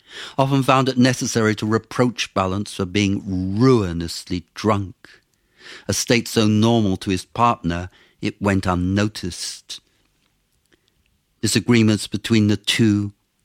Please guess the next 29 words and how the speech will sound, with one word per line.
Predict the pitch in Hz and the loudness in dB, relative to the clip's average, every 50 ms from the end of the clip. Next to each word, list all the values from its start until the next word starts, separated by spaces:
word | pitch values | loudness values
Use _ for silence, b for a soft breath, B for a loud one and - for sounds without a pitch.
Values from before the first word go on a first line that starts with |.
| _ _ | _ _
when | 101 104 | -4 -4
they | 104 104 107 104 | -2 0 -2 -2
occurred, | 95 - _ - - 113 113 107 101 92 95 98 98 - - b b b b b b b b b | -2 -4 _ -4 -2 0 0 0 -2 -4 -8 -12 -14 -18 -20 b b b b b b b b b
were | 113 113 | -4 -2
snappily | - - - - - 117 120 107 - - 104 95 95 95 | -2 -2 -4 0 2 2 2 2 0 -6 -4 -2 -2 -4
vicious, | 82 85 80 - - - - - - - - - - - - - - - - _ _ _ _ _ _ _ _ _ _ _ _ _ _ _ _ _ _ _ B B B B | -4 -4 -2 2 4 4 4 2 2 -2 -6 -6 -8 -12 -14 -14 -16 -18 -20 _ _ _ _ _ _ _ _ _ _ _ _ _ _ _ _ _ _ _ B B B B
with | - 101 - | -6 -6 0
Balance | - 120 113 107 107 107 - - | 2 2 2 2 0 -2 -2 -4
attempting | 107 - - 110 110 98 107 104 92 | -6 -2 0 0 0 2 0 0 0
to | 104 | -2
drink | 90 82 80 110 110 117 120 _ | -4 -2 0 0 0 0 0 _
them | 104 101 | 0 0
away | 95 95 101 107 104 104 104 101 104 101 b b b b b b b | 2 2 2 2 2 2 2 0 -2 -4 b b b b b b b
and | 117 110 - | -2 -2 2
Peter | - 120 110 - 107 | 2 0 2 2 2
left | 104 101 101 104 107 101 - - _ - | 2 2 2 0 0 -2 -6 -8 _ -2
on | 92 90 | 0 0
the | 90 90 90 | 0 0 -2
offensive. | 87 - - - 107 107 101 - - - 90 87 82 87 - - - - _ _ _ _ _ _ _ _ _ _ _ _ _ _ _ _ _ _ _ B B B B | -2 -6 -4 -2 -2 -2 -2 -4 -8 -10 -10 -10 -10 -14 -18 -20 -20 -20 _ _ _ _ _ _ _ _ _ _ _ _ _ _ _ _ _ _ _ B B B B
I | 104 104 | -2 -2
tried | - - 120 120 101 | 0 0 0 2 2
not | 113 113 110 | 0 -2 -2
to | - 113 | -4 -4
think | - 117 110 - | -2 -2 -2 -2
too | _ - 123 113 | _ 0 0 2
much | 110 110 113 113 - - | 4 2 2 0 0 -6
of | 101 87 - | -8 -6 -6
it, | 90 85 _ - - - - _ _ _ _ _ _ | -8 -8 _ -10 -12 -12 -12 _ _ _ _ _ _
this | 95 90 - | -6 -6 -6